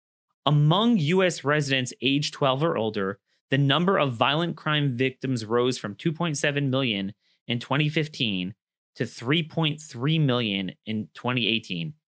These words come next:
an increase of six hundred and four thousand victims. In total, the number of violent incidents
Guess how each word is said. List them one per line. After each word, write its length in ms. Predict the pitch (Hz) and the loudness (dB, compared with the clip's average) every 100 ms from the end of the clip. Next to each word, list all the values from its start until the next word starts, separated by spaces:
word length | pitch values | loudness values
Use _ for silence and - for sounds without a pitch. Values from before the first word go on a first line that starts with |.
| _ _ _ | _ _ _
an 120 | 127 | -4
increase 480 | 151 160 147 127 113 | 0 -2 0 0 0
of 120 | 110 | -4
six 300 | - 175 - | -2 -4 -2
hundred 240 | 165 151 143 | -2 0 -2
and 100 | - | -2
four 240 | 127 120 | -2 0
thousand 540 | - 98 95 113 113 | -2 -4 -4 -4 -8
victims. 640 | 139 127 - 65 - - - _ _ _ _ _ _ _ _ _ _ _ _ - | -6 -6 -6 -10 -12 -12 -12 _ _ _ _ _ _ _ _ _ _ _ _ -2
In 180 | 139 117 | 0 0
total, 840 | - - 214 226 113 98 87 - _ _ _ - | -2 2 4 4 2 0 -2 -8 _ _ _ -2
the 100 | 147 | 2
number 720 | 147 143 151 175 170 165 - - | 4 4 4 2 2 2 0 0
of 220 | 131 117 | 0 0
violent 600 | 113 139 160 160 151 - _ 175 | 0 2 4 2 0 -2 _ 0
incidents 720 | 233 233 151 98 85 - | 0 2 2 0 -2 -6